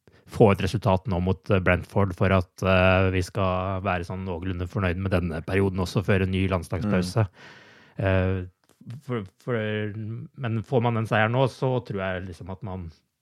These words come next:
Speaker 1: eh, kommer litt i, i sig igjen, for, og det trenger man, fordi som du sier, eh, City virker jo å være i form nå, men Tottenham har jo også nå da fått et par, eh, skader på viktige spillere som jeg tror kan bli ganske avgjørende for dems del, fordi de har jo ikke den samme bredden i troppen som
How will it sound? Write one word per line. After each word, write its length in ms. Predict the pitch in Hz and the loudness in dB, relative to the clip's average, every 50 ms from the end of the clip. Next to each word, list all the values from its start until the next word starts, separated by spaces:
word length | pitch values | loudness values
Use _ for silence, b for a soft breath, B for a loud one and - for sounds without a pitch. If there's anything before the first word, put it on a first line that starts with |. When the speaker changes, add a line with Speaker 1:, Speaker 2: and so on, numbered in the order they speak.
| b b b b b b b b b | b b b b b b b b b
Speaker 1:
eh, 120 | - - - - - | -8 -8 -6 -6 -2
kommer 320 | - 113 92 90 92 90 87 | 0 0 2 2 0 0 0
litt 320 | 87 - - _ - - | -2 -4 -6 _ -6 -4
i, 580 | - - - 95 87 90 87 90 90 - - 95 | -4 -2 -2 -2 0 0 0 0 0 0 0 -2
i 20 | |
sig 280 | 90 - - 90 87 85 | -2 -2 -2 -4 -4 -2
igjen, 280 | 80 90 98 104 101 98 | -2 -2 -2 -2 -2 -6
for, 200 | - - 113 - | -6 -6 -8 -6
og 160 | - 98 104 101 | -4 -4 0 2
det 140 | 117 113 - | 2 2 2
trenger 220 | 98 87 80 90 95 | -2 -4 -4 -4 -4
man, 160 | 107 110 101 | -4 -4 -4
fordi 400 | - - 107 101 98 95 95 90 | -4 -4 -4 -2 -2 -4 -4 -4
som 120 | - 104 107 | -4 -4 -4
du 80 | 101 | -2
sier, 220 | 98 98 98 104 - - | 0 0 0 0 -2 -4
eh, 360 | 151 131 117 107 107 104 104 | -8 -8 -6 -6 -6 -6 -6
City 400 | 95 - - 113 - - - 120 | -8 -8 -10 -10 -10 -4 -2 2
virker 340 | 113 110 92 82 - - 98 | 2 2 2 2 -2 -2 -2
jo 60 | 95 | 0
å 40 | 92 98 | 2 2
være 80 | 95 | 0
i 80 | 95 - | 0 0
form 120 | 107 98 | 0 2
nå, 120 | 113 139 139 | 4 4 4
men 200 | 123 117 120 113 | 4 4 2 2
Tottenham 360 | - - 104 - - 127 127 | 4 4 4 6 4 4 6
har 120 | 110 113 107 | 8 8 8
jo 120 | 107 107 95 | 8 6 4
også 760 | - - - 123 117 120 123 120 120 120 120 117 117 117 113 | 2 -2 -4 -2 0 0 2 2 2 2 0 0 0 -2 -2
nå 240 | 117 110 104 104 107 | -4 -4 -4 -4 -2
da 120 | 101 98 95 | -2 -4 -4
fått 300 | - - 95 - _ - | -4 -8 -12 -10 _ -8
et 160 | 101 - - | -8 -8 -6
par, 160 | - 95 95 95 | -4 -4 -4 -4
eh, 400 | 95 101 104 101 98 98 101 98 | -4 -6 -6 -6 -6 -6 -6 -8
skader 720 | - - - - - _ - 107 92 82 78 85 90 87 | -10 -14 -20 -20 -8 _ 2 2 2 2 0 -4 -8 -10
på 600 | - - 107 101 101 95 98 95 95 95 95 92 | -8 -6 -4 -4 -2 -2 -2 -2 -2 -2 -4 -4
viktige 280 | 101 98 - - 104 95 | -6 -6 -6 -8 -8 -10
spillere 400 | - - 101 92 92 95 104 104 | -8 -8 -8 -8 -6 -6 -8 -8
som 480 | - - 110 101 101 101 101 95 92 87 _ _ _ _ _ _ _ _ _ _ _ - - - | -6 -6 -6 -6 -6 -6 -8 -10 -12 -16 _ _ _ _ _ _ _ _ _ _ _ -10 0 2
jeg 140 | 139 131 - | 4 4 4
tror 160 | - 113 101 | 2 0 0
kan 160 | - 107 107 | 0 0 2
bli 100 | 107 107 110 | 4 4 4
ganske 200 | 104 95 - - | 2 2 0 -2
avgjørende 480 | 101 95 95 95 95 92 95 95 92 | -2 0 0 -2 -2 -2 -4 -4 -4
for 100 | - 117 | -4 -4
dems 240 | 95 87 82 85 - - | -4 -4 -6 -8 -8 -6
del, 160 | 110 113 113 | -4 -4 -4
fordi 420 | - - 113 101 104 95 98 95 | -4 -4 -2 -2 0 0 -2 -2
de 80 | 98 104 | -2 -2
har 140 | 95 95 90 | -2 0 -2
jo 60 | 87 95 | -2 0
ikke 100 | - 123 | 0 0
den 80 | 113 | 2
samme 240 | - 110 90 90 85 | 2 2 2 0 -2
bredden 280 | 104 98 90 80 80 87 | -2 -2 -2 -4 -6 -10
i 40 | 87 | -10
troppen 400 | - 87 80 - _ 92 87 87 | -10 -10 -12 -10 _ -12 -12 -10
som 320 | 87 98 85 85 85 80 | -8 -8 -8 -8 -10 -14